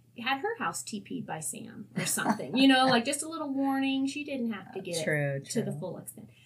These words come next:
Speaker 1: But anyway, so then you see this little cutie pie across the street <laughs> with, um, burlap sack head and little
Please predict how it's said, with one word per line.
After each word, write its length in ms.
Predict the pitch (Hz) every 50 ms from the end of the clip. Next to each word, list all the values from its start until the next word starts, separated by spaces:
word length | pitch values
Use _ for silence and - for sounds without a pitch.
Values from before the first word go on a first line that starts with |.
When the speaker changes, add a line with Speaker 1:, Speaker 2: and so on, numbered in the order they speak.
| - - -
Speaker 1:
But 80 | 339 359
anyway, 320 | 349 320 302 254 233 240
so 180 | 240 - 302 302
then 220 | 277 359 370 339
you 80 | 330 320
see 280 | - - - 269 254
this 260 | 233 - 269 - -
little 520 | 240 233 233 233 254 262 269 277 294 285 - _ _ _ _ _ -
cutie 280 | - - 349 - - - -
pie 200 | - 233 226 247
across 300 | - - 254 247 262 -
the 80 | 349 359
street 480 | - - - 208 190 208 277 277 - - _ -
<laughs> 880 | 277 247 262 302 285 277 - 370 523 - - - - - - - -
with, 220 | 277 285 294 285 277
um, 460 | 254 233 233 233 233 240 240 233 233 233 - - - -
burlap 540 | - 220 214 233 247 262 269 277 285 - -
sack 360 | - 302 294 294 311 311 -
head 580 | - - 277 277 254 226 214 214 220 220 233 -
and 420 | - 190 196 196 202 208 214 214 202
little 360 | 190 196 202 220 240 254 247